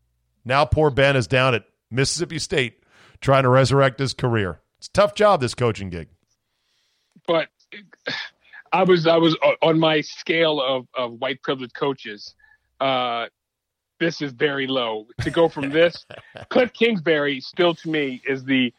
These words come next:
Speaker 2: is the, uh, Shaquille O'Neal of white
Speaker 1: White
Speaker 2: privileged
Speaker 1: privilege.
Speaker 2: coaches.
Speaker 1: Yeah.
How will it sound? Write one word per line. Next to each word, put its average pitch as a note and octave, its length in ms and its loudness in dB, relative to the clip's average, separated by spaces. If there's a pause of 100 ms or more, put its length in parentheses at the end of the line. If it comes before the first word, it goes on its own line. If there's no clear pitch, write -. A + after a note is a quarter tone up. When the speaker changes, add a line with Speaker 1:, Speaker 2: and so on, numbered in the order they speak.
(420)
Speaker 2:
is C#3+ 180 2
the, C3+ 340 2
uh, B2+ 40 0 (280)
Shaquille D3 500 -2
O'Neal C3+ 380 0
of A2+ 120 -6
white B2+ 180 -4
Speaker 1:
White A2+ 80 -2
Speaker 2:
privileged A#2+ 240 -6
Speaker 1:
privilege. A2 260 -6
Speaker 2:
coaches. - 180 -20 (140)
Speaker 1:
Yeah. F2 200 -8